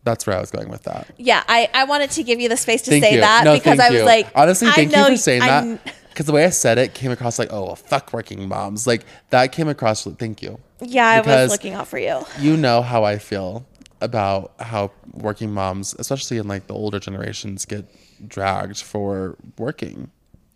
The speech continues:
Speaker 2: Well, even in this day and age as well, unfortunately.
Speaker 1: It drives me nuts. It's like,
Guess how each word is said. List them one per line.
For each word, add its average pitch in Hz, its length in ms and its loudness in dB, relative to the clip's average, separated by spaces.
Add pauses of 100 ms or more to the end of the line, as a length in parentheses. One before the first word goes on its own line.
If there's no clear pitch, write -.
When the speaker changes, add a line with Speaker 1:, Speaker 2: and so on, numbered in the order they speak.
(580)
Speaker 2:
Well, 302 360 -4
even 320 480 -8
in 254 160 -10
this 254 180 -12
day - 200 -12
and 214 80 -12
age 220 180 -14
as - 140 -18
well, - 260 -10
unfortunately. - 560 -14
Speaker 1:
It 123 80 -10
drives 120 320 -4
me 117 80 -6
nuts. 107 400 -8
It's - 140 -12
like, - 240 -8